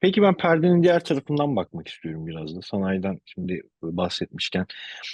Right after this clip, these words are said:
Firmalar bünyesine kattıkları gençlerden neler beklemeli? Yani onlara hangi konularda yardımcı olmamız lazım? Aslında bir yandan da hani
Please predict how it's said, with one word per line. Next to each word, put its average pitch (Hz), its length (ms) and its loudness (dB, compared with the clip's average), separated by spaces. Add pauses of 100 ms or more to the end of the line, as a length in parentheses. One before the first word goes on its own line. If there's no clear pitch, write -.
(200)
Firmalar 208 600 4
bünyesine 139 500 2
kattıkları 139 720 2 (360)
gençlerden 131 640 2
neler 117 320 0
beklemeli? 147 580 -8 (340)
Yani 202 160 -2
onlara 127 500 4
hangi 147 240 2
konularda 107 640 0 (100)
yardımcı 98 480 -4
olmamız 92 400 -4
lazım? 92 240 -4
Aslında 120 360 -6
bir 139 60 0
yandan 127 420 -4
da 151 80 -6
hani 131 220 -10